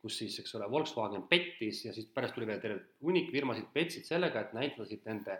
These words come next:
nii-öelda siis sumpsist tulevat heitgaasi <laughs> mingi teise numbrina.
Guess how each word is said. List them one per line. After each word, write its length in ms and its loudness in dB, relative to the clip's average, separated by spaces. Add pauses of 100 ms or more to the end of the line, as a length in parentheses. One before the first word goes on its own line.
(440)
nii-öelda 180 -2
siis 280 -6
sumpsist 460 6
tulevat 460 6
heitgaasi 680 6
<laughs> 140 -2
mingi 140 4
teise 240 4
numbrina. 420 0